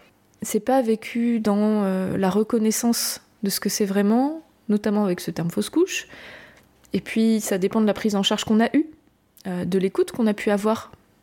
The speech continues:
Mais bien souvent, c'est pas le cas. On n'a pas forcément un espace d'écoute,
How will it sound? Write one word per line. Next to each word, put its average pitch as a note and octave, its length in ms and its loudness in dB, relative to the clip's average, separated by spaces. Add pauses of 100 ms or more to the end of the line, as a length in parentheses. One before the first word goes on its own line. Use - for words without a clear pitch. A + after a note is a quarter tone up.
(120)
Mais F#3 80 0
bien G3 180 2
souvent, A#3 440 0
c'est - 320 -4
pas F3+ 160 0
le F3+ 60 0
cas. C4+ 160 -2 (360)
On F#3 60 -6
n'a E3+ 100 -4
pas A3 160 -2
forcément G3+ 540 -2
un F3 100 0
espace G3+ 420 0
d'écoute, G3+ 540 0